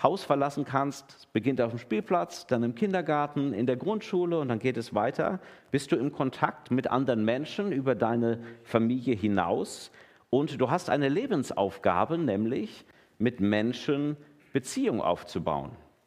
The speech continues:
irgendwie mit denen in Kontakt zu kommen, Leute zu haben, die dich prägen und die du auch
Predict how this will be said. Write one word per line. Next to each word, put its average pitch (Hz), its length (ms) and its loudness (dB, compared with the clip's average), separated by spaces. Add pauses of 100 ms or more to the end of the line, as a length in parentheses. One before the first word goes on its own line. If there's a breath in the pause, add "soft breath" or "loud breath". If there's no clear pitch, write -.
(100)
irgendwie 151 440 2
mit 147 220 -2
denen 147 400 0
in 127 360 0 (420 loud breath)
Kontakt 143 500 0
zu 143 140 -2
kommen, 95 480 0
Leute 131 340 0
zu - 280 -2
haben, 143 500 2 (180 loud breath)
die 123 240 -2
dich 127 300 -2
prägen 131 560 0
und 156 460 -2 (260 loud breath)
die 135 240 -2
du 147 160 0
auch - 440 -2